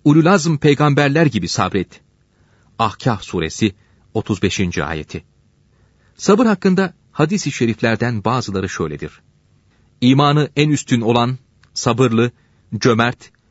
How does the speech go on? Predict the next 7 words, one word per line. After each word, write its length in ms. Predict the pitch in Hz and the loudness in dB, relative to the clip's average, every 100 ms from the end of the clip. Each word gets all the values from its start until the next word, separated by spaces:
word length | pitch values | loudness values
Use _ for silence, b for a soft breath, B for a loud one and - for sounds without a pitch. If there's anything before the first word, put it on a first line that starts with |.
| _ | _
ve 100 | 110 | 0
hoşgörülü 600 | 110 - 127 - 117 98 | 0 2 -2 2 0 2
olandır. 560 | 92 101 95 98 95 - _ _ _ _ _ _ _ - | 0 0 0 0 -4 -4 _ _ _ _ _ _ _ -4
Allahü 340 | 131 147 160 147 | 0 2 2 2
Teala 320 | 151 147 147 | 2 2 0
sabredeni 540 | - 151 147 139 135 | 0 2 2 2 0
sever. 480 | 123 117 95 82 - | 2 0 0 -6 -10